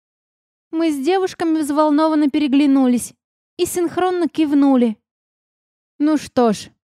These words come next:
даже не знаю". Королева развела руками. "Если всё так, желаю вам счастья".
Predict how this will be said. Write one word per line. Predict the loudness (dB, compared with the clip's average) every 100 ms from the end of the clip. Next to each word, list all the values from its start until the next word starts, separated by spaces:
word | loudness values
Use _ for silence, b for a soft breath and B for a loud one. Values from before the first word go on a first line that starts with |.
| _
даже | -4 0 0 2
не | 2 2
знаю". | 2 0 2 0 -2 -6 _ _ _ _ _ _ _
Королева | -4 -2 0 0 0
развела | -2 0 0 2
руками. | 0 0 0 2 0 -4 _ _ _ _ _ _ -6
"Если | 0 0 0 -2
всё | -2 -2
так, | -2 -2 -2 -4 -14 _ _ _ _ -12
желаю | -4 -2 2 2 2
вам | 2 0
счастья". | -2 -2 0 -2 -4 -8 -8